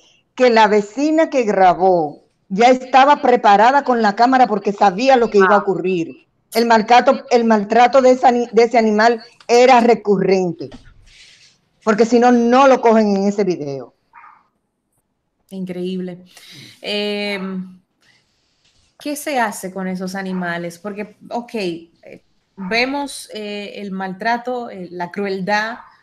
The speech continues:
Speaker 2: de Arturo Nanita, que, que no se justifica, y yo personalmente soy de las personas que cree que quien tiene el corazón de maltratar un animal así es capaz de hacerlo con un menor, con una mujer, o sea, con o-, con otro ser vivo que le represente alguna debilidad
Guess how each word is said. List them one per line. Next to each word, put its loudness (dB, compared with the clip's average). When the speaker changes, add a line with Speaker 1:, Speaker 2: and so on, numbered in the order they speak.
Speaker 2:
de -6
Arturo -6
Nanita, -12
que, -12
que -14
no -8
se -8
justifica, -12
y -12
yo -8
personalmente -12
soy -14
de -8
las -10
personas -12
que -14
cree -10
que -14
quien -12
tiene -10
el -12
corazón -12
de -14
maltratar -10
un -12
animal -10
así -10
es -16
capaz -8
de -10
hacerlo -6
con -8
un -8
menor, -8
con -4
una -6
mujer, -6
o -20
sea, -4
con -4
o-, -6
con -2
otro -2
ser -2
vivo -4
que -2
le 0
represente -6
alguna -4
debilidad -2